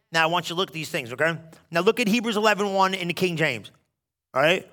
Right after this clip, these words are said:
Just look at Hebrews eleven one. Y'all know this stuff. Faith don't come by what you heard.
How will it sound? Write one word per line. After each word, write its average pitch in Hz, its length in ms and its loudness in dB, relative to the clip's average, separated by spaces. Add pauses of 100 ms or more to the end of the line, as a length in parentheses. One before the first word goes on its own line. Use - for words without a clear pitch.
Just 139 140 -8
look 160 120 -8
at 180 60 -2
Hebrews 180 280 -2
eleven 180 180 2
one. 170 160 0
Y'all 226 200 6
know 247 120 4
this 214 160 2
stuff. 170 240 2 (160)
Faith 240 200 2
don't 247 180 2
come 240 180 2
by 220 140 6
what 214 240 0
you 196 100 -2
heard. 185 500 0